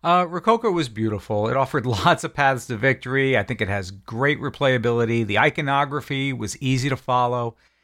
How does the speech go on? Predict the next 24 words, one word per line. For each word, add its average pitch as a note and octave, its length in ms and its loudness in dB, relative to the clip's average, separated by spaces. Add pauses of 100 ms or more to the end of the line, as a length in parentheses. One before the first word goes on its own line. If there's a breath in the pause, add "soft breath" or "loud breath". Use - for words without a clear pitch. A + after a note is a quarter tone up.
(200 soft breath)
It C#3+ 60 -4
was C3 100 -2
one F#3 100 2
of F3 40 2
the D#3+ 80 2
best D#3 280 0
looking D3+ 280 0
games C3+ 260 2
we've B2 160 -2
played A2 240 0
this G2+ 240 -2
year, G#2 160 2
and A#2+ 80 0
I D#3+ 60 4
have A3 120 4
a A#3+ 60 -4
feeling G3+ 360 0
you'll E3 140 2
hear D3+ 300 0
more C#3+ 240 2
about B2 320 2
it B2 260 -2
at A2+ 220 -2
our A2 200 0